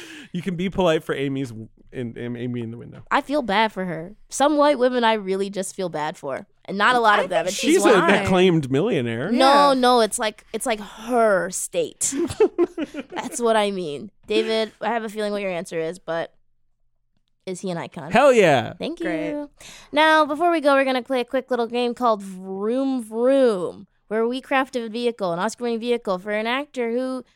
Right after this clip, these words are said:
Speaker 2: has not gotten the Oscar that they so deserve.
Speaker 1: Mm.
Speaker 2: Um, the way we've been playing it is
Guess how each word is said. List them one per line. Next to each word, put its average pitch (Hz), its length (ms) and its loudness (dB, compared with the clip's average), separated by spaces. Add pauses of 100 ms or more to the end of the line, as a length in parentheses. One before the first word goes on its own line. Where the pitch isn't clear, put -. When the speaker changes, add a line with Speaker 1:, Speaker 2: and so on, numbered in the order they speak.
Speaker 2:
has 311 240 -2
not 339 400 0
gotten 294 260 -2
the 269 60 -2
Oscar 277 460 -2
that 226 200 -4
they 269 200 0
so 202 380 0
deserve. 226 560 0 (360)
Speaker 1:
Mm. - 40 -4
Speaker 2:
Um, 208 480 0
the 214 60 -8
way 233 160 2
we've 240 160 0
been 220 140 -8
playing 254 320 -2
it 247 180 -2
is 254 460 2